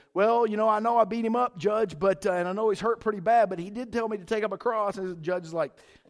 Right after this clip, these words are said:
"He shouldn't have done that." Slap on the wrist. They literally have court records that they've found saying these things. And yet Jesus says, "This is what you do."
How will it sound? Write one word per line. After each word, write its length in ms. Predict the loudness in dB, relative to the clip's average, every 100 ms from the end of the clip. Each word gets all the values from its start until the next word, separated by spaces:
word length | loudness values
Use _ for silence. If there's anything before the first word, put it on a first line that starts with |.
| _
"He 80 | -12
shouldn't 220 | -10 -8
have 100 | -8
done 220 | -8 -8 -6
that." 240 | -10 -14 _
Slap 280 | -10 -6 -6
on 120 | -6
the 60 | -6
wrist. 200 | -8 -10
They 100 | -12
literally 460 | -10 -6 -6 -6 -10
have 420 | -12 -12 -12 -16 _ _ _ -14
court 400 | -4 -4 -4 -12 _
records 720 | -14 -8 -8 -8 -16 -16 -20 -20 _ _
that 100 | -14
they've 160 | -12 -12
found 400 | -12 -10 -10 -12
saying 420 | -12 -10 -8 -10
these 200 | -14 -20
things. 320 | -20 -20 -20 _ _ _
And 120 | -6 -6
yet 100 | -4
Jesus 400 | -6 -6 -8 -10
says, 200 | -10 -10
"This 180 | -14
is 80 | -14
what 180 | -14 -14
you 80 | -14
do." 260 | -14 -16